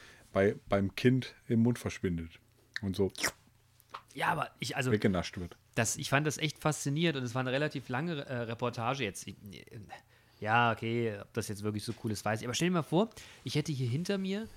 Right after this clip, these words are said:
Speaker 2: äh, so ein großes Aquarium mit, mit Kraki drin.
Speaker 1: Mhm. Und, äh, in
Speaker 2: Und der
Speaker 1: meinem
Speaker 2: grüßt, der winkt,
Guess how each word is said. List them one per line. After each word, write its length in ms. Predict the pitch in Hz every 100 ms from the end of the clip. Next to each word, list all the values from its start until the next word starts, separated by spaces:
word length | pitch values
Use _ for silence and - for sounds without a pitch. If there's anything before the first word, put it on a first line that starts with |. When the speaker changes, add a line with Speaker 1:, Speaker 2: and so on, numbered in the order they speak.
| - - -
Speaker 2:
äh, 220 | 143 143
so 140 | 127 131
ein 60 |
großes 420 | 123 143 160 165
Aquarium 760 | - 123 - 127 180 143 143 127
mit, 320 | 127 - - -
mit 300 | 143 135 -
Kraki 540 | - 151 208 - 233
drin. 340 | - 147 131 120 - _ _ -
Speaker 1:
Mhm. 280 | 101 92 135 - - - - -
Und, 160 | 117
äh, 220 | 160 143
in 60 | 156
Speaker 2:
Und 100 | 185
der 80 | 208 190
Speaker 1:
meinem 40 |
Speaker 2:
grüßt, 240 | 247 277 -
der 120 | 185
winkt, 300 | 254 277 -